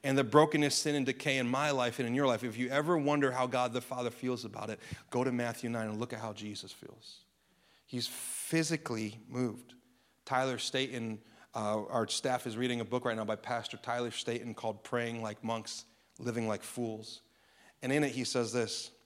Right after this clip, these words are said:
"God has an instinctive gut level response to our sin." He has an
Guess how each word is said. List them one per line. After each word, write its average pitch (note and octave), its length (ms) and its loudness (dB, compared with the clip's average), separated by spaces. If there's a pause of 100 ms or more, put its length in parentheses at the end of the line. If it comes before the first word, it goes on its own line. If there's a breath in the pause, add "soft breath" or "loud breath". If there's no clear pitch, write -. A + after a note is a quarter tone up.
(560)
"God D#3 460 4 (220 loud breath)
has C3+ 280 4
an C3 120 4
instinctive C3 1000 2
gut C3+ 300 0
level C3 300 2
response A#2 680 -2
to A#2 180 -8
our A2+ 140 -8
sin." A#2+ 400 -10 (1200 loud breath)
He D#3+ 180 2
has C3+ 100 6
an A2+ 300 2